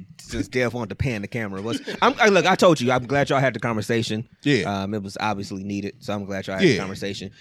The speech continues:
Speaker 1: Look, a-, as I said on the show, I think either last week or the week before, when something came up, we was talking about something. I'm like, I'm like, "I know everybody think we hate Paco.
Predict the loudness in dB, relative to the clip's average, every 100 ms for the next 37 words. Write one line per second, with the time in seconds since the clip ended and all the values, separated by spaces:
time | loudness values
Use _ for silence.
0 | -6 0 2 2 0 0 -2 0 0 2
1 | 2 2 0 -2 -2 -2 -2 -8 -6 -4
2 | -2 -2 -2 -2 -4 -6 -4 -4 -6 -6
3 | -4 -4 -8 -6 -6 -4 -4 -6 -6 -8
4 | -4 -4 -4 -6 -6 -6 -6 -6 -4 -4
5 | -6 _ -20 -12 -6 -2 0 2 0 0
6 | -2 -2 -8 -6 -4 -2 -4 -2 -2 -2
7 | -8